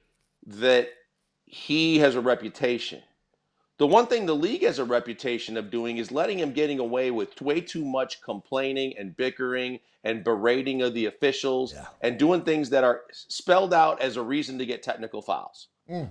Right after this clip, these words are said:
Speaker 1: Because they, they don't want to call too much attention to him and the fact that he's getting away with it and
Speaker 2: Yeah.
Speaker 1: the fact that at a certain point he could get suspended.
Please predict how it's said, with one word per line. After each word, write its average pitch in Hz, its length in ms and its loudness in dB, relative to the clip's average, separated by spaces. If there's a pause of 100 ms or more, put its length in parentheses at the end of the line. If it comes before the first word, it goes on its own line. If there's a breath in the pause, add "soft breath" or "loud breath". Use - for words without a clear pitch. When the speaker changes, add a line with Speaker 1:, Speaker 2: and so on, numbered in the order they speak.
Speaker 1:
Because 127 220 -4
they, 147 340 0
they 147 180 2
don't 165 200 2
want 147 240 0
to 143 80 -6
call 120 300 2
too 165 200 -4
much 147 240 2
attention 120 500 -6
to 101 160 -6
him 175 400 2 (220 soft breath)
and 113 140 -4
the 110 40 -6
fact 113 240 0
that 110 80 -4
he's 101 120 -8
getting 101 260 -2
away 156 260 4
with 151 220 0
it 143 260 0 (140)
and 117 100 -4
Speaker 2:
Yeah. - 80 -2
Speaker 1:
the - 60 -4
fact 123 180 2
that 123 140 2
at 120 80 0
a 117 40 -8
certain 123 280 -4
point 117 240 -4
he 123 80 -2
could 104 120 -10
get 107 140 -2
suspended. 113 560 -2